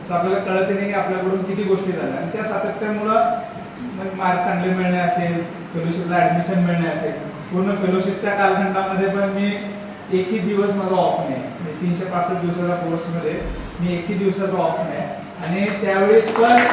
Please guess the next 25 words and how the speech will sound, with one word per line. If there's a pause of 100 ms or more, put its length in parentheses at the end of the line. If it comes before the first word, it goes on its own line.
(640)
सांगायचं
म्हणजे
मी
माझं
गुणगान
करण्यासाठी
नाही,
पण
सातत्य
कसं
असावं
त्यासाठी
मी
तुम्हाला
उदाहरण
देतोय. (300)
मी
रविवारची
म्हणजे (540)
रविवारचा
पण
मी
अर्धा
दिवस
करायचो,